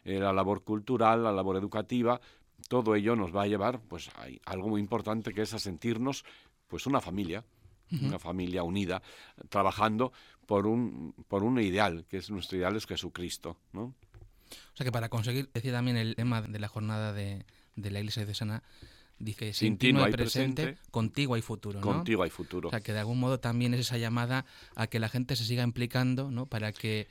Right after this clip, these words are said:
Speaker 1: Claro.
Speaker 2: no solamente haya presente, sino que haya un futuro, ¿no? En el que también se siga llevando el evangelio a tantas personas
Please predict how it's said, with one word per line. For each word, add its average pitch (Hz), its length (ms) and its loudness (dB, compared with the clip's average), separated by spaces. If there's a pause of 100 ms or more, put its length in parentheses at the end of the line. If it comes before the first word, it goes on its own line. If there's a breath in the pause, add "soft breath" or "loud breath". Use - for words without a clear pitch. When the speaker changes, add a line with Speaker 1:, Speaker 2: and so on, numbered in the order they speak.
(140 loud breath)
Speaker 1:
Claro. 95 240 0
Speaker 2:
no 127 80 4
solamente 127 340 4
haya 120 160 2
presente, 139 640 0 (100)
sino 107 380 -2
que 101 240 -4
haya 117 200 0
un 113 60 0
futuro, 131 400 -2
¿no? 123 120 2
En 127 80 2
el 107 120 -2
que 104 260 -4 (340 loud breath)
también 110 360 2
se 117 80 -2
siga 117 300 0
llevando 113 320 0
el 113 60 2
evangelio 113 500 -2
a 110 80 -6
tantas 113 320 -4
personas 117 520 0